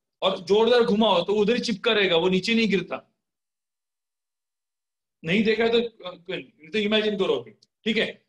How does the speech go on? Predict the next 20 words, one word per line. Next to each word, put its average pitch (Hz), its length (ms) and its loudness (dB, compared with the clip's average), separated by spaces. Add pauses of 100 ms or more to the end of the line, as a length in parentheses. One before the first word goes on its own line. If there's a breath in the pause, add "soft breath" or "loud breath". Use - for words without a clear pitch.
(140)
तो - 60 -4
अब 196 300 -2
क्या 254 120 0
बोला 220 280 2
है 214 80 0
मुझे, 190 300 2
कु-, 208 280 -4
मैं 208 200 0
कुछ 247 200 -4
एक 247 120 0
angular 208 300 2
velocity, 220 600 -2 (520)
मैं, 196 300 -4
मैं 180 140 -2
क्या 226 120 0
करूंगा, 180 560 0 (380)
इसकी 220 480 -6
if - 340 -4 (180)
angular 196 400 0
velocity, 202 680 -2